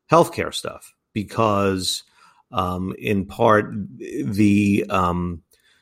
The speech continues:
identita-, or the, the identity attack, um, s-, the sort of the, the Twitter trial balloon of, um, uh, uh, painting her as some sort of, uh,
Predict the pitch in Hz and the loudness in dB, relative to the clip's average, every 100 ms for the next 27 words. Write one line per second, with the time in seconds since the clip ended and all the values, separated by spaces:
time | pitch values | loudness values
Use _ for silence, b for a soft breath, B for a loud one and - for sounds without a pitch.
0 | _ _ - 104 101 113 104 98 139 127 | _ _ -2 0 2 2 2 0 6 8
1 | 113 107 104 101 101 98 98 113 110 123 | 8 6 4 2 0 0 0 0 4 4
2 | 123 127 110 104 101 - 107 95 90 - | 4 4 2 4 2 2 2 2 0 -8
3 | b b b b - 101 98 90 90 - | b b b b -4 0 0 -2 -6 -10
4 | _ - - 107 104 - 110 87 - 95 | _ -16 -10 -4 -4 -2 -2 -4 -8 2
5 | 113 98 95 107 - 156 131 - 135 131 | 4 4 2 0 6 6 6 6 6 8
6 | 127 113 104 98 95 92 - _ _ _ | 6 4 0 0 -4 -8 -14 _ _ _
7 | _ 98 98 90 85 - - 92 87 87 | _ -2 -2 -4 -8 -14 -6 -2 0 -2
8 | 85 85 _ _ _ _ - - _ - | -6 -14 _ _ _ _ -20 -20 _ -12
9 | - 50 50 50 - - - _ 85 76 | -8 -6 -6 -8 -10 -12 -18 _ -20 -16
10 | - - - - - 113 - 117 113 107 | -12 -10 -12 -16 -20 -14 0 2 2 4
11 | 107 104 - 104 - 104 95 101 90 87 | 6 4 0 -4 -2 -2 -4 -4 -2 -2